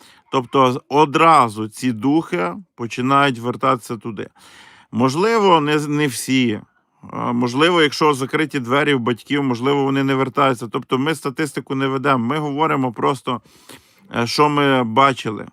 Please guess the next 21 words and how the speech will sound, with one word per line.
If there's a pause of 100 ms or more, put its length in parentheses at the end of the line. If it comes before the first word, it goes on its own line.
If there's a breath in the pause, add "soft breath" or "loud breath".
(140)
як
ми,
е,
наблюдаємо, (480 soft breath)
що
в
ті
моменти,
в
ті
моменти
переважно
від
родичів,
які
пов-,
поверху (440 soft breath)
ге-,
е,
генеалогічного
дерева